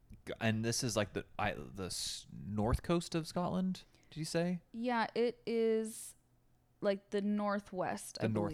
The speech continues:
Speaker 1: northwest,
Speaker 2: Mm-hmm.
Speaker 1: okay.
Speaker 2: So
Speaker 1: Yeah, that is pretty far up, like, in terms of longitude.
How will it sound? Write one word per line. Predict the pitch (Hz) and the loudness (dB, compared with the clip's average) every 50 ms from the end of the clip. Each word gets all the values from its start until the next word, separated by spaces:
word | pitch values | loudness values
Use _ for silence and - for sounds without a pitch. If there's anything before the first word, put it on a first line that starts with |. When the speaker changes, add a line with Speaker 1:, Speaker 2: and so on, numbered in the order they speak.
| - - | 2 2
Speaker 1:
northwest, | - - - - - 208 | 2 -6 -6 -2 0 0
Speaker 2:
Mm-hmm. | 214 - 208 190 190 | 2 2 2 0 0
Speaker 1:
okay. | - - - - _ - - - - - - - - - - - - - - - - _ _ _ _ _ _ _ - _ _ _ _ _ - _ - | 0 -2 -4 -8 _ -20 -20 -20 -20 -20 -20 -20 -20 -20 -20 -20 -20 -20 -20 -20 -20 _ _ _ _ _ _ _ -20 _ _ _ _ _ -20 _ -16
Speaker 2:
So | - - - 247 233 220 202 196 196 196 214 - - - | -6 2 6 8 8 8 8 6 4 0 -2 -4 -10 -2
Speaker 1:
Yeah, | - 127 139 156 151 | 6 8 8 8 8
that | 143 156 185 | 8 6 4
is | 233 - | 4 2
pretty | - - - 160 170 165 | 2 2 2 2 2 0
far | - - - 113 113 117 107 - | -2 0 2 4 6 6 6 6
up, | 107 107 101 - - | 6 4 4 4 0
like, | - 85 95 92 | -6 -6 -4 -4
in | 98 101 | -4 -6
terms | 101 107 104 104 95 | -4 -2 -2 -2 -2
of | 92 87 | -2 -2
longitude. | 76 82 98 104 95 92 85 - - 80 78 69 - 98 | -2 0 0 -2 -2 -4 -6 -6 -4 -4 -4 -4 -6 -10